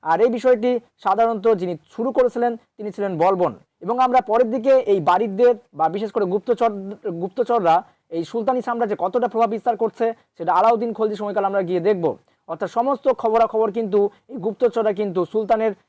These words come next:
কান পর্যন্ত পৌঁছে দিতেন, যা তার স্থায়িত্বকে এবং সুলতানি সাম্রাজ্যের যে অস্তিত্বকে আরও বেশি পরিমাণে কিন্তু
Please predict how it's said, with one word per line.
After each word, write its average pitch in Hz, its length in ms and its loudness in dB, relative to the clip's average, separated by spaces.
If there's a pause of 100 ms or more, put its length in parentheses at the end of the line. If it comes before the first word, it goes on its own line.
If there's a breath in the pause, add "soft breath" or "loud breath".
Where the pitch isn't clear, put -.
(160)
কান 190 140 -4 (160)
পর্যন্ত 202 340 0
পৌঁছে 202 280 2
দিতেন, 156 220 -2 (400)
যা 185 160 2 (140)
তার 202 220 2
স্থায়িত্বকে 226 540 0 (320)
এবং 156 200 -6
সুলতানি 240 380 0
সাম্রাজ্যের 208 400 0 (320)
যে 147 60 -4 (100)
অস্তিত্বকে 214 540 -2 (340)
আরও 233 220 2
বেশি 208 200 -6
পরিমাণে 190 300 -4
কিন্তু 185 160 -2